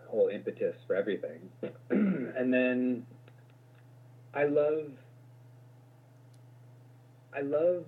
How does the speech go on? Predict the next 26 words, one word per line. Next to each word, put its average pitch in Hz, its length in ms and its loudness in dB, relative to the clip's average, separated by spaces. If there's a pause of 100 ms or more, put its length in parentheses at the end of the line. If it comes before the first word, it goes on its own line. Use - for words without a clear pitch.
(120)
like, 117 260 -2 (800)
uh, 95 360 -8 (220)
Zigaboo 123 460 2
Modelis, 110 540 0 (240)
the 110 80 -6
drummer 104 280 2
of 98 80 -2
the 101 60 -4
Meters. 113 580 -2 (300)
I 107 60 2
love 110 300 2 (420)
that 101 320 -6
kind 123 140 0
of 110 100 -4
drumming. 123 680 0
Um, 92 380 -6 (100)
Clyde 107 380 0
Stubblefield, 120 840 2 (1000)
the, 90 400 0 (220)
who 104 140 -6 (480)
played 101 220 0
with, 95 140 -2 (280)
obviously, 92 320 -4
James 95 300 0
Brown. 95 720 -2
Um, 85 440 -6